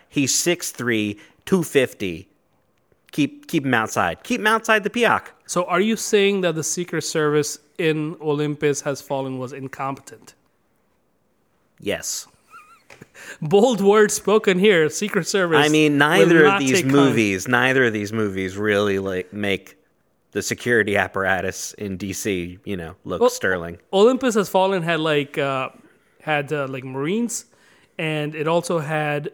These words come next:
Speaker 2: uh, a jet that took down the rogue plane that attacked D C.
Speaker 1: Mm-hmm.
Speaker 2: So they definitely had apparatus in place.
Speaker 1: I mean, which film? Oh, it, it's in, in, in, in, uh, Olympus Has Fallen. They say it takes fifteen minutes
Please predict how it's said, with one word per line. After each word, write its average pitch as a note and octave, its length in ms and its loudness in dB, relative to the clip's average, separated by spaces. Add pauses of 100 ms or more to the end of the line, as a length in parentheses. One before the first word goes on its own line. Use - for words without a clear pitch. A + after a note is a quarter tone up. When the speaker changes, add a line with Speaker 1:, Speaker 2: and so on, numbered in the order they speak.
Speaker 2:
uh, B2+ 560 -6 (760)
a B2 120 -6
jet F3+ 500 -4
that D#3 160 -2
took D#3+ 180 -6
down E3+ 380 0
the D#3 500 0
rogue D#3 460 0 (200)
plane F3 340 -4
that D#3+ 160 -2
attacked D#3 580 -4 (160)
D D3+ 140 -10
C. A3+ 280 -8
Speaker 1:
Mm-hmm. B2 400 -4
Speaker 2:
So A3+ 120 -4
they B3 100 -4
definitely B3+ 300 0
had F3+ 320 0 (420)
apparatus E3 580 0
in D3+ 120 -6
place. E3 500 -4 (140)
Speaker 1:
I A#2 80 -6
mean, B2+ 180 -2
which F#3 240 0
film? D#3 500 -2
Oh, C3 220 4
it, G#2 160 -2
it's B2+ 240 -2
in, A#2+ 220 -2
in, A2 400 -6
in, G2+ 300 -6
in, G#2 340 -6
uh, F#2+ 340 -6
Olympus A#2+ 380 -4
Has A2 100 -10
Fallen. A2 460 -2
They G2 140 -8
say G#2+ 220 -4
it F2+ 80 -10
takes B2 240 -4
fifteen D#3 600 -4
minutes C3+ 540 -4